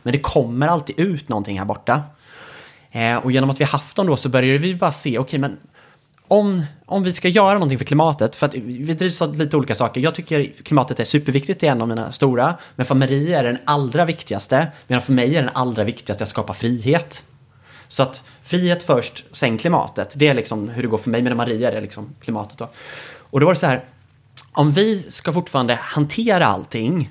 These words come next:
hantera allas produkter och bygga den här marknadsplatsen, då kommer det ta längre tid, såg vi.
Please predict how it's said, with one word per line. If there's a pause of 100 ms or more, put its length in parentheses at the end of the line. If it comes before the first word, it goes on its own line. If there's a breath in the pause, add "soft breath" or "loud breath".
(100)
hantera
allas
produkter
och
bygga
den
här
marknadsplatsen, (340 loud breath)
då
kommer
det
ta
längre
tid,
såg
vi.